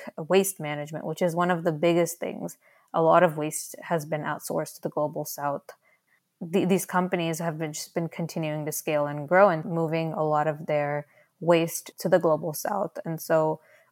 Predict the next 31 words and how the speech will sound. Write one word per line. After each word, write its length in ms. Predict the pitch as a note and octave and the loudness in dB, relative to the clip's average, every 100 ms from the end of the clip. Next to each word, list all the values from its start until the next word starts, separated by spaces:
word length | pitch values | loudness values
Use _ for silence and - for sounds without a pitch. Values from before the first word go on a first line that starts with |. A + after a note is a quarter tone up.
| _ | _
I 140 | F3 | 6
think 340 | F3 G#3+ G#3 E3 | 8 8 6 2
this 200 | F3 - | 0 0
is 140 | E3+ | -2
one 180 | F3 E3+ | 0 2
of 140 | E3+ | 2
the 200 | D#3+ E3 - | 2 0 -2
most 340 | E3+ D#3 D#3 | -2 -2 -2
important 560 | - D#3+ - D#3 E3+ D#3 | -6 -8 -2 0 0 -4
things 220 | D#3+ D#3+ | -4 -6
to 80 | - | -10
tackle, 500 | - D3 D3 - G3 | -8 -6 -6 2 2
because 560 | G#3 F#3 - D3+ D3+ - _ _ - | 2 -2 0 0 0 -8 _ _ 0
justice 420 | D#3+ D#3 E3 - | 0 2 -4 -4
will 120 | D#3 | -4
not 240 | D3+ D3+ - | -2 -4 -4
come 240 | D#3+ D3+ | -4 -4
with 180 | D3 - | -6 -6
just 380 | D#3 - - - _ _ | -8 -8 -12 -14 _ _
technological 800 | - D3+ - D3 C#3+ C#3+ - D3+ | -6 -6 -4 -4 -2 -4 -4 -2
advances 680 | D3 D3+ C#3+ D3 - E3 D#3+ | 0 -2 -6 -6 -4 -4 -4
and 140 | C#3+ | -6
recycling. 840 | C#3 - - D3+ - F#3+ G3+ A#3 - _ _ _ _ | -8 -6 -4 -4 2 2 2 -2 -8 _ _ _ _
I 180 | - E3 | 2 4
really 380 | D#3+ D#3+ E3 E3 | 4 4 4 2
think 460 | - E3 D#3 D#3 | 0 -2 -2 -8
that 440 | E3 E3 D#3 D3+ E3+ _ _ - | 2 4 6 4 0 _ _ 2
we 480 | G3 F#3+ F3+ F3+ E3 | 4 6 6 4 4
aren't 280 | F3 F3 | 4 4
talking 400 | E3+ D3+ D#3 E3+ | 2 0 0 0
about 340 | E3 E3 E3 | 2 6 6